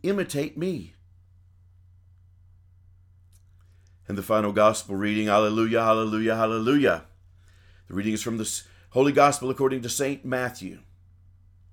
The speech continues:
Chapter nine, beginning in verse nine. "And as Jesus passed on from there, he saw a man named Matthew sitting at the tax office.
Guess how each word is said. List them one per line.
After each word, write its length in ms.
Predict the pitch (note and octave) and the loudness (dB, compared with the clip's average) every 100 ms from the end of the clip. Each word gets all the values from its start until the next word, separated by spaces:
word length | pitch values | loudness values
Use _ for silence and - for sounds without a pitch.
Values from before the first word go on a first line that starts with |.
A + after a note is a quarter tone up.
| - - - - - - - - - - | -20 -20 -20 -20 -20 -20 -20 -20 -20 -12
Chapter 340 | - A2 - | 0 0 0
nine, 300 | A2 A2 A2 | -2 -2 -2
beginning 320 | G#2 F#2+ G#2+ G#2 | -4 -4 -4 -4
in 80 | |
verse 280 | G2 G#2+ - | -4 -4 -4
nine. 400 | G#2 G#2+ A2 G#2 - - - | -4 -2 -2 -6 -12 -14 -2
"And 140 | A#2 | 0
as 140 | C#3 | 0
Jesus 400 | - C3+ D#3 A2+ | -2 -6 -4 -6
passed 400 | - A#2 A2+ A2 | -6 -2 -2 -2
on 140 | G#2 A2 | -6 -6
from 180 | A2+ G#2+ | -6 -2
there, 160 | A2+ | -2
he 100 | A#2 | -2
saw 260 | A2 A2 A#2 | -2 0 0
a 60 | |
man 320 | G2 G2+ A2 A2 | 0 -4 -4 -4
named 200 | A2+ G#2 | -4 -4
Matthew 320 | G#2+ A2+ A#2 | -6 -8 -10
sitting 360 | - G#2 A2+ | -8 -6 -8
at 80 | A2+ | -8
the 80 | A2+ | -10
tax 380 | A2+ A#2 A2+ - | -6 -4 -4 -4
office. 400 | A2 G#2+ A#2 | -4 -4 -10